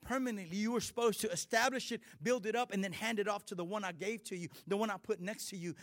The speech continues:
so that I can take you to the next thing, so that I can, so I can use you in a greater fashion, so I can use you in a different, in different area, in a different country around the world." Who knows? There is no impossibilities with God.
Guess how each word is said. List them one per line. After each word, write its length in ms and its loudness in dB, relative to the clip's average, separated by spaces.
so 120 -2
that 100 0
I 80 0
can 160 -4
take 280 -2
you 60 -4
to 120 -6
the 120 -4
next 340 -8
thing, 240 -6
so 140 -2
that 80 2
I 40 0
can, 140 -4
so 140 2
I 20 2
can 180 -4
use 300 0
you 80 -2
in 80 -2
a 60 -2
greater 360 -2
fashion, 600 -6
so 100 -2
I 40 -2
can 180 -4
use 280 0
you 160 0
in 100 0
a 60 -2
different, 400 -4
in 160 -4
different 340 -4
area, 480 -2
in 80 2
a 60 4
different 360 -2
country 380 2
around 260 2
the 80 2
world." 180 2
Who 180 0
knows? 560 -2
There 120 2
is 80 2
no 160 0
impossibilities 1000 -2
with 160 -18
God. 320 -10